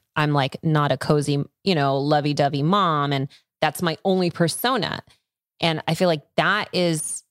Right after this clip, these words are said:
the biggest, what's the word I'm looking for? It's, it's the saddest thing because why can't we be both, right? Why can't you say, like, "This part of it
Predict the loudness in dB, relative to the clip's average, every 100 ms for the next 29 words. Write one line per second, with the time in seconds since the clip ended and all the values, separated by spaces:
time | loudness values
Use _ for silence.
0 | _ _ -16 -2 -2 2 0 2 0 0
1 | -4 -12 -14 _ _ _ -8 -2 0 2
2 | 0 0 -2 0 -2 0 -2 -2 -6 -12
3 | -14 _ -4 -2 -4 -2 0 -2 -2 0
4 | 0 2 0 0 2 2 2 0 -4 -12
5 | _ _ 0 2 2 0 0 2 0 0
6 | 0 2 2 2 2 2 -2 -6 -14 -20
7 | _ 0 0 0 0 0 -2 0 -2 0
8 | 0 0 0 -2 -6 _ _ _ -4 -4
9 | 0 0 0 0 0 -2